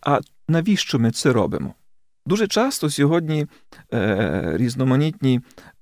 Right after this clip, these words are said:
е, навіть захоплення татуюванням, вони пов'язані з певними філософськими чи навіть ідеологічними ставленнями до тіла. Е,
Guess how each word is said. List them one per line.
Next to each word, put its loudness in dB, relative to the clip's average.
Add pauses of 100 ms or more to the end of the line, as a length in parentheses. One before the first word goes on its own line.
е, -2
навіть -4
захоплення 0
татуюванням, 0
вони -2 (280)
пов'язані 2
з -6
певними 2 (400)
філософськими 2
чи -2
навіть 0
ідеологічними 4
ставленнями 2 (480)
до 2
тіла. 0 (540)
Е, -10